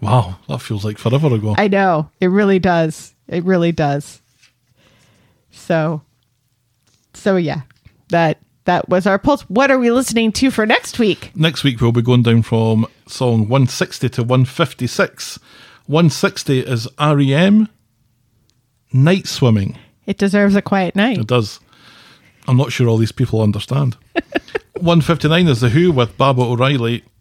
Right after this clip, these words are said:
Speaker 2: Yes.
Speaker 1: I'm not sure the people understand that either.
Speaker 2: <laughs> No.
Speaker 1: One fifty-eight is The Meters with Sissy Strut. One fifty-seven is Sonic Youth, Teenage Riot.
Speaker 2: Yes.
Speaker 1: And one fifty-six is The Kinsmen with Louie Louie.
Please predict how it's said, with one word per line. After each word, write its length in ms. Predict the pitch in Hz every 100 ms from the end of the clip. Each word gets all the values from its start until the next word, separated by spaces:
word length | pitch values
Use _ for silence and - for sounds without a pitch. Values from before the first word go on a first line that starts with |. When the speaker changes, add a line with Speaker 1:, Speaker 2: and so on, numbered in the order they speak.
| _
Speaker 2:
Yes. 400 | 208 262 - - - -
Speaker 1:
I'm 100 | 113
not 160 | 120 -
sure 180 | 117 107
the 120 | 104
people 280 | - - 113
understand 460 | 107 - 113 107
that 140 | 107 -
either. 300 | 135 170 104
Speaker 2:
<laughs> 200 | 359 -
No. 80 | 381 - - - -
Speaker 1:
One 180 | 175 185
fifty-eight 560 | 185 139 165 165 156 -
is 180 | 127 120
The 80 |
Meters 360 | 139 160 135 -
with 140 | 117
Sissy 420 | - - 165 - 117
Strut. 520 | - 185 190 - - _ _ _ _ _ - _
One 200 | 139 139
fifty-seven 840 | 127 135 - 113 - 202 123 113 - _ _ _ -
is 220 | 117 101
Sonic 440 | - 156 123 101
Youth, 340 | 151 160 - -
Teenage 360 | 143 120 101 110
Riot. 380 | 170 139 - - -
Speaker 2:
Yes. 540 | - - - - -
Speaker 1:
And 180 | 113 110
one 140 | 147 143
fifty-six 720 | 160 160 - - - - - 139
is 140 | 120
The 60 | 135
Kinsmen 520 | 196 185 135 131 120
with 240 | 131 131
Louie 300 | 127 143 185
Louie. 360 | 190 170 107